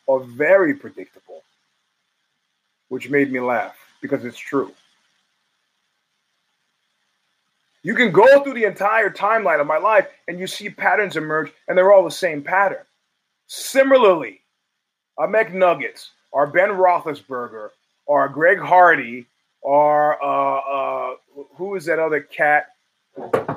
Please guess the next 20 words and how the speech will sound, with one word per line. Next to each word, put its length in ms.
Oh, 360
take 180
another 240
drink, 300
the 60
poster 360
fell. 380
Uh, 40
uh, 1200
who's 260
the 140
other 180
cat? 340
Anthony 720
Rumble. 720
Uh, 260
all 240
these 220
guys, 440
malefactors. 1120